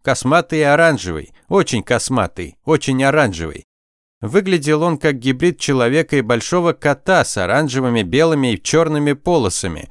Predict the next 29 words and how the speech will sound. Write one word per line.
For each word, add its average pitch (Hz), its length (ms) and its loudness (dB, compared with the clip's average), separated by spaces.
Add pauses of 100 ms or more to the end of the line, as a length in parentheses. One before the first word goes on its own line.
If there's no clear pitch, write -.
(140)
словно 175 360 0
у - 40 6
амурского 151 540 0
тигра. 90 480 -4 (300)
Зрачки 117 440 0
у 143 40 2
него 127 220 2
были 123 220 0
не 123 160 2
тигриные, 135 640 -2 (120)
а 110 200 0
вертикальные, 131 800 0
как 98 200 -6
у 113 40 -4
домашнего 127 580 0
кота. 131 440 -2 (320)
Нос 143 420 0
и 135 100 0
рот 131 340 0
человеческие, 127 840 -2
покрытые 151 540 -2
пучками 127 560 -2
оранжевой 107 420 0
шерсти. - 600 -6 (340)
Ещё - 240 0
у - 20 4
него 196 240 2
был 156 200 0
длинный 131 640 -2